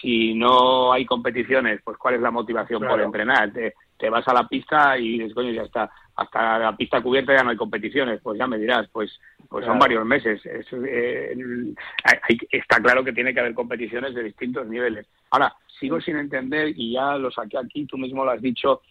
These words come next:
Speaker 1: eh, ¿por qué no hay más atletas españoles en la Diamond League? No lo puedo entender. Es un tema
Speaker 2: Pues
Speaker 1: económico, me parece que dijiste, ¿no? O algo así, que había
Speaker 2: Bueno,
Speaker 1: problemas,
Speaker 2: más
Speaker 1: no
Speaker 2: que,
Speaker 1: sé, pero
Speaker 2: más que,
Speaker 1: no les invitan
Speaker 2: bueno.
Speaker 1: o
Speaker 2: Bueno, claro, claro, evidentemente, a ver, un tema económico,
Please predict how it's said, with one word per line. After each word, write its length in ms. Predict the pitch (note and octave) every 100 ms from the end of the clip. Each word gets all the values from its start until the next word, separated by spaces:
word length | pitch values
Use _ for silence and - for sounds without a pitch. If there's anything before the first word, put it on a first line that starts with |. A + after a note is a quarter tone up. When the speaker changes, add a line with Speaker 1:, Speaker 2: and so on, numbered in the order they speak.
| _ _
Speaker 1:
eh, 240 | A#2+ A2+ G#2+
¿por 180 | A2+ G2+
qué 240 | - D#3
no 220 | C#3+ C3
hay 500 | C3 C3+ C3 B2 A#2 A#2+
más 280 | A#2 B2 A#2
atletas 400 | A2+ B2 A#2+ A2+
españoles 460 | A#2 A#2 A#2+ A#2+ A#2
en 80 |
la 60 | A2
Diamond 360 | A2 A2 G#2 A2+
League? 160 | A#2
No 100 | A#2+
lo 120 | A#2
puedo 180 | G#2+ G#2+
entender. 360 | G2 G2+ G#2+ - - -
Es 140 | A#2+
un 100 | D#3+
tema 180 | D3 D3+
Speaker 2:
Pues 100 | B2+
Speaker 1:
económico, 440 | A2+ B2 D#3+ B2 A2+
me 100 | A2
parece 220 | B2 B2
que 80 | A2+
dijiste, 480 | G#2 D#3+ E3 B2+
¿no? 160 | B2 F#3+
O 60 | C#3
algo 200 | A#2 A#2
así, 220 | D3+ E3
que 100 | C#3+
había 140 | A#2+ F3+ E3
Speaker 2:
Bueno, 160 | C3+
Speaker 1:
problemas, 280 | B2+ - C#3+ D3+
Speaker 2:
más 80 |
Speaker 1:
no 60 | C3+
Speaker 2:
que, 120 | D#3+
Speaker 1:
sé, 60 | D#3
pero 140 | D3+ C3+
Speaker 2:
más 160 | D3 -
que, 180 | D#3 D3+
Speaker 1:
no 120 | D3
les 180 | E3+ C#3+
invitan 540 | B2 E3+ D#3+ C#3+ A#2
Speaker 2:
bueno. 300 | A#2 A2+ A2+
Speaker 1:
o 200 | G#2 - _ _ _ _ _ _
Speaker 2:
Bueno, 280 | C#3+ F3 B2+
claro, 320 | G#2 F3+ E3
claro, 300 | G2+ A2 E3+
evidentemente, 960 | B2+ A#2 B2 C3 C3+ C#3 D3 C#3 D#3+ D#3
a 120 | B2
ver, 180 | C3 B2+
un 140 | A2+ A2+
tema 220 | C3 C#3+
económico, 920 | C3+ C3+ C#3+ D3+ D3+ C#3+ D#3+ D#3+ D#3